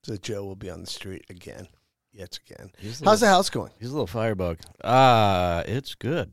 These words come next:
Speaker 2: It's going well. There's
Speaker 1: What's
Speaker 2: still a little bit left to do. I gotta, uh, sand and paint the trim in the downstairs bedroom.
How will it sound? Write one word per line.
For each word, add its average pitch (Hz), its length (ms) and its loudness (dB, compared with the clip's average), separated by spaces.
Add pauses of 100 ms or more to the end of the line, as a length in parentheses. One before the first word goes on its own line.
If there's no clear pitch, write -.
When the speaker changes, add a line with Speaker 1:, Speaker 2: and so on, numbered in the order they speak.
(120)
Speaker 2:
It's 92 160 -16
going 104 360 -10
well. 104 200 -2
There's 87 100 0
Speaker 1:
What's 113 140 -2
Speaker 2:
still 143 320 4
a - 20 6
little 156 180 6
bit 156 100 6
left 156 240 6
to 147 60 -12
do. 131 220 2
I 120 60 2
gotta, 113 280 0
uh, 95 320 -4
sand 104 420 -6
and 90 220 -10
paint 92 460 -12
the 80 180 -12
trim 87 540 -10
in 76 480 -14
the 73 160 -16
downstairs 80 440 -12
bedroom. 104 360 -6